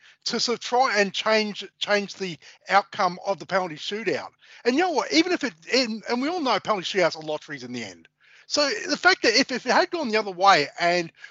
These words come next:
Peru ended up prevailing, especially after Martin Boyle missed his first and then Peru got the next five, look, I wouldn't have been too upset about that. I,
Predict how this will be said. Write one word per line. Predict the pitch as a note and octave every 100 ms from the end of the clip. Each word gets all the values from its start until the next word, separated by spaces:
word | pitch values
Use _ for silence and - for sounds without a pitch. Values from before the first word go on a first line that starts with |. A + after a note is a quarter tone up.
| -
Peru | A#3+ B3 G#3+
ended | G#3 G3
up | F#3+
prevailing, | - D3+ E3 F#3+ A#3
especially | G3 - G#3+ G3+
after | F3+ F3+ E3+
Martin | D#3+ F3+ D3+
Boyle | C3 F3 F3
missed | E3+ -
his | C#3+ -
first | E3 F#3 -
and | E3+
then | D#3+ - - -
Peru | - G#3 G3 F3
got | F#3
the | D#3+
next | F3+ - -
five, | G3+ G#3+ G#2 A2+ _ _ _ -
look, | E4+
I | D#4+
wouldn't | F#4+ F#4+
have | D4
been | G#3+
too | - A#3+ F3 -
upset | G#3 - - G3+ - _ -
about | D#3+ C3
that. | B2 G#2
I, | F3